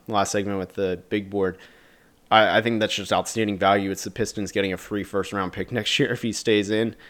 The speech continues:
Um, Isaiah Livers in New Orleans as another shooter next to Zion. You need shooters next to him.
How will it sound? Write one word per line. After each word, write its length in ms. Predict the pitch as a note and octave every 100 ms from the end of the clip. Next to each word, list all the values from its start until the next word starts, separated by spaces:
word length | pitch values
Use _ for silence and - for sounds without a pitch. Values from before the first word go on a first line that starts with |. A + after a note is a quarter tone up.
| - - -
Um, 420 | F#2+ F#2+ F#2 F2+ E2
Isaiah 320 | A#2+ A#2+ A#2+
Livers 560 | A2 A#2 B2 B2 - - _ -
in 180 | A2+
New 80 | G#2+
Orleans 420 | G#2+ A2+ A#2+ A#2+
as 160 | A2+ G#2
another 320 | G#2 G#2 G#2+
shooter 340 | G2 - A2+ A2
next 280 | G2+ -
to 80 | G#2
Zion. 400 | F2+ G2+ G#2 G#2+
You 80 | G2+
need 180 | G#2+ G2
shooters 420 | - G#2+ G2+ G2+
next 260 | G2+ G2 -
to 140 | G#2+
him. 160 | G2+